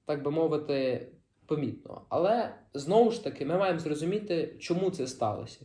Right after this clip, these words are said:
Після двадцять другого року Польща прийняла велику кількість українців. Ці українці були там на, так би мовити, на соціалі. Вони отримали соціальні пейментси від держави.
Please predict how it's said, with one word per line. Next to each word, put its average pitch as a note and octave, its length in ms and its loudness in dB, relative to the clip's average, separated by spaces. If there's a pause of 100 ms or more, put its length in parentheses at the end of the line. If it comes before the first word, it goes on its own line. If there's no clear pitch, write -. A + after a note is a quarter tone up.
Після F3+ 240 -2
двадцять E3 340 0
другого E3+ 300 0
року G3+ 260 0
Польща E3+ 320 0
прийняла D3 440 0
велику C#3 340 -2
кількість B2 420 -10
українців. A#2 480 -6 (520)
Ці B3 200 -2
українці G3 680 2
були D3 420 2
там D3+ 520 2
на, B2+ 440 0 (360)
так C3 180 2
би C#3 80 0
мовити, C3 840 0
на - 100 -2
соціалі. A2+ 680 0
Вони C#3 160 -2
отримали E3+ 420 0
соціальні C3 520 -2
пейментси F3+ 680 0
від C3+ 440 -8
держави. A#2 560 0